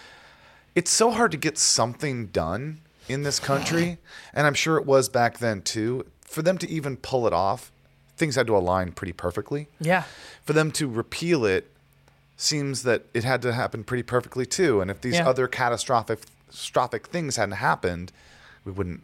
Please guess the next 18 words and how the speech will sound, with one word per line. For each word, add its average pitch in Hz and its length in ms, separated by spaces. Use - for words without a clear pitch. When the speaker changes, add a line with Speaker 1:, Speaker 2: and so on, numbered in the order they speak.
Speaker 1:
we 95 60
wouldn't 92 220
be 82 80
sitting 87 300
here 80 220
today. 82 400
Speaker 2:
Yeah. 175 300
Speaker 1:
Probably. 87 580
Speaker 2:
I 240 100
think 311 260
the 381 60
one 262 200
thing, 208 200
though, 202 80
that 185 160
everyone 185 320
agrees 170 480
on 175 460